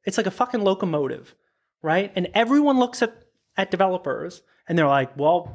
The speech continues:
you know, that's a expensive resource. And if they're not building, I'm losing money and losing opportunity." You know, obviously as a startup, you're really worried about running out of runway. I think this is still a massive challenge. The idea of running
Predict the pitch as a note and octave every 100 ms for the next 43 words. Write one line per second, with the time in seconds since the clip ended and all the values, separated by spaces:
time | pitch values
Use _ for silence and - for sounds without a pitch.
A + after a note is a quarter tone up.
0 | E3+ D#3 C#3 E3 - D3+ D3 - - -
1 | - F#3+ A3+ G3 G3 D3 C#3 E3+ A3+ -
2 | _ _ - D#3 D3 D#3+ D#3 E3+ F3+ F#3
3 | F3+ F3+ F3+ - C#3+ C#3+ D#3+ D#3 C3+ B2+
4 | B2 C#3+ _ _ _ _ _ - D#3 D3
5 | G3+ F#3+ F#3 F3+ - E3+ A#2+ B2 D3 D3+
6 | D3+ D#3+ E3 D#3 D3 C3+ - F#3 E3 B2
7 | D3 C#3 D3+ F3 D#3 C#3 D3 D3 C#3+ C3+
8 | C3+ C3+ B2+ B2 B2+ B2+ B2 A#2 - -
9 | _ _ _ _ _ _ _ - F3+ E4
10 | E4 A3+ - - - G#3 G#3 G#3 D#3+ E3
11 | F3 G3 G3+ F#3+ - C3 - D#3+ C#3 B2
12 | A2+ - - D#3+ D3+ F#3+ G#3+ A3 A3 E3
13 | D#3 D3+ F3+ A#3+ C#4 C4